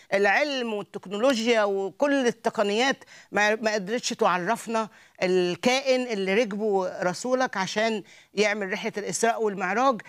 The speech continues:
اللي قلب له الكون و-، وجاب له ال-، وطلعه بره الزمن، مع إن ال-، أم المؤمنين، أمك يا شيخ، السيدة عائشة،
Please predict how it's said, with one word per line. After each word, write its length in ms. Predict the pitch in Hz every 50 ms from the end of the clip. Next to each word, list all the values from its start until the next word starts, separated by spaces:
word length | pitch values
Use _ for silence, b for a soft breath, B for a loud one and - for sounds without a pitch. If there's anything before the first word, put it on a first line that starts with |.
| B B B B -
اللي 200 | 214 220 220 220 -
قلب 280 | 220 240 294 320 294
له 120 | 294 285 262
الكون 500 | 233 - - 285 302 294 294 277 262 247
و-، 340 | 240 233 226 226 226 220
وجاب 380 | 226 220 220 202 233 269 269 247
له 160 | 262 254 247
ال-، 160 | 240 226 214
وطلعه 480 | 214 208 190 - 226 220 240 - 233 262
بره 280 | 214 262 269 262 262 247
الزمن، 520 | 214 175 185 277 277 277 269 262 254 226 - b b b b b b b
مع 240 | 196 214 196 202 220 320 311
إن 240 | 311 302 277 262 247
ال-، 1000 | 233 220 208 214 208 214 208 208 202 196 190 185 185 180 185 190 202 - - - - _ _ _ - 277
أم 180 | 277 277 269
المؤمنين، 800 | 262 240 214 214 208 220 196 208 240 262 254 240 220 190 180 - - - 240
أمك 320 | 254 247 240 220 - -
يا 80 | 202 180
شيخ، 300 | - 233 240 226 - 233
السيدة 460 | 196 - - 196 190 214 220 220 208
عائشة، 520 | 180 175 170 185 214 208 - 208 196 190